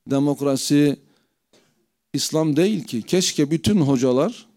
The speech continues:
alenen bunu söyleseler, bu gerçeği itiraf etseler.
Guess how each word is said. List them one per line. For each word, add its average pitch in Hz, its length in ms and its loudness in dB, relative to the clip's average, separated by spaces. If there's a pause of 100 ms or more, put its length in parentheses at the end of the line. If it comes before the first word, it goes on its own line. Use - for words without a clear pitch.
(960)
alenen 151 580 2
bunu 180 160 2
söyleseler, 175 800 0
bu 180 100 2
gerçeği 156 520 2
itiraf 156 440 0
etseler. 104 520 -10